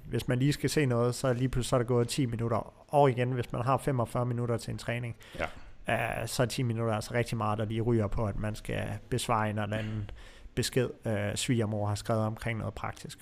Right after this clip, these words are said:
Speaker 1: og det
Speaker 2: Ja.
Speaker 1: kunne formentlig godt have ventet.
Speaker 2: Præcis.
Speaker 1: Øh, så.
Speaker 2: Øhm, og så den næste del med den fysiske prep. Øhm, ja, så rent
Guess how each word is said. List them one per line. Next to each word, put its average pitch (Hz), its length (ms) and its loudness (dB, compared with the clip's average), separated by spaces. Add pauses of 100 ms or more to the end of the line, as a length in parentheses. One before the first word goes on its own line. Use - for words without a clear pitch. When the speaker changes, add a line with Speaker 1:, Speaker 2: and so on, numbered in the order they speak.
Speaker 1:
og 117 80 -10
det 110 80 -4
Speaker 2:
Ja. - 60 -4 (140)
Speaker 1:
kunne 135 220 4
formentlig 104 420 -2
godt 104 180 -4
have 101 160 -10
ventet. 104 240 -6 (420)
Speaker 2:
Præcis. - 160 -4
Speaker 1:
Øh, 95 120 -6 (840)
så. - 180 -6
Speaker 2:
Øhm, 87 320 -6
og 92 100 -4
så 123 100 4
den 123 120 2
næste 135 260 2
del 113 160 4
med 98 100 0
den 90 140 -2
fysiske - 520 -6
prep. 104 280 -4 (160)
Øhm, 90 580 -4 (100)
ja, 95 200 6
så 95 140 2
rent 110 220 6